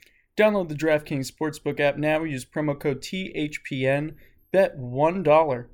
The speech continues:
on any team to score and win one hundred dollars in free bets if they score. You score with promo code T H P N this week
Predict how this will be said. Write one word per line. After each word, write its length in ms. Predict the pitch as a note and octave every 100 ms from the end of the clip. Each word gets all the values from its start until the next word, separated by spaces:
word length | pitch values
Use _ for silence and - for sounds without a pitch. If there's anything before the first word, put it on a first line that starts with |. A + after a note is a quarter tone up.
| _ C3+
on 160 | B2
any 260 | C3+ C#3 C#3+
team 240 | - D3
to 60 | B2
score 420 | - C3 C3 C3 - -
and 160 | B2+ B2
win 180 | C#3+ C3
one 140 | D3
hundred 320 | C#3+ C#3 C3
dollars 340 | C3 C3+ C#3 B2
in 120 | A#2
free 220 | - C#3
bets 320 | B2 C#3+ - -
if 240 | D3+ D3+
they 140 | B2
score. 520 | A#2 - D3 D#3 D3+ - -
You 240 | C#3 E3 F#3+
score 520 | - B2+ A#2 A2+ - -
with 240 | B2 -
promo 320 | C3+ C3 B2+
code 260 | - B2 A#2
T 360 | - D3+ D3+ D3
H 320 | C#3 B2+ -
P 240 | D3+ C3+
N 240 | C3+ B2 A2+
this 240 | E3+ -
week 340 | E3 D3+ A#2+